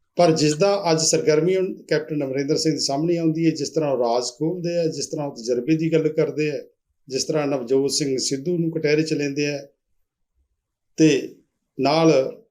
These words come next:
ਹੋਰ ਬਹੁਤ ਸਾਰੀਆਂ ਗੱਲਾਂ ਜਿਹੜੀਆਂ ਬੀਤੇ ਦੀਆਂ ਪ੍ਰਧਾਨ ਮੰਤਰੀ ਨਰਿੰਦਰ ਮੋਦੀ ਨਾਲ ਪੁਰਾਣੀਆਂ ਸਾਂਝਾਂ ਦਾ ਜ਼ਿਕਰ ਕਰਦੇ ਆ,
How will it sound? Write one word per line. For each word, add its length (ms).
ਹੋਰ 300
ਬਹੁਤ 300
ਸਾਰੀਆਂ 360
ਗੱਲਾਂ 320
ਜਿਹੜੀਆਂ 400
ਬੀਤੇ 360
ਦੀਆਂ 360
ਪ੍ਰਧਾਨ 380
ਮੰਤਰੀ 360
ਨਰਿੰਦਰ 440
ਮੋਦੀ 380
ਨਾਲ 240
ਪੁਰਾਣੀਆਂ 500
ਸਾਂਝਾਂ 380
ਦਾ 120
ਜ਼ਿਕਰ 240
ਕਰਦੇ 380
ਆ, 140